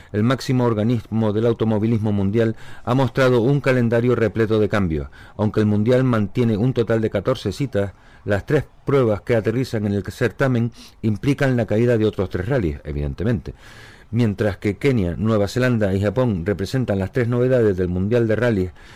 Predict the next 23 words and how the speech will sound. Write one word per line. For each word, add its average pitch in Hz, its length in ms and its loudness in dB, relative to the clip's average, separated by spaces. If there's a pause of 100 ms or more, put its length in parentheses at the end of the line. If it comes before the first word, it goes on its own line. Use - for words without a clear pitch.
(320)
de 110 80 0
la 98 100 2
temporada 104 560 2
dos 95 140 0
mil 117 160 0
veinte, 123 420 -2 (440)
el 101 180 2
Tour 143 220 0
de 120 120 2
Corse, 117 400 2
el 87 140 -2
Rally 123 260 2
Rack 104 380 -2 (400)
y 127 240 2
el 95 160 0
Rally 113 180 2
de 107 80 2
Australia 113 560 0
se - 140 -4
ven 110 180 2
fuera 110 240 0
del 104 140 2
campeonato, 101 640 -2